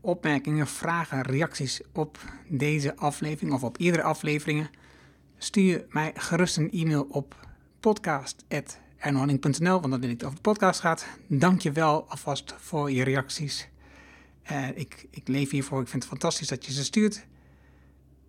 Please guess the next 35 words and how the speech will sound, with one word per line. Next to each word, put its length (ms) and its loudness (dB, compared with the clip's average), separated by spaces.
Wil 260 10
je 420 8
leren 520 6
hoe 280 6
je 240 2
impact 500 8
zichtbaar 420 4
maakt 320 -4
om 280 4
klanten 500 8
en 380 4
medewerkers 760 6
aan 180 0
je 60 2
te 140 0
trekken? 340 0
Wil 120 8
je 80 12
weten 260 10
wat 160 2
de 160 0
drie 220 2
basiswaarden 760 2
zijn 280 0
voor 180 -2
resultaat, 540 2
hoe 100 4
je 100 4
meer 320 6
resultaat 480 2
krijgt 240 -2
door 160 0
minder 320 4
te 120 -2
doen? 360 4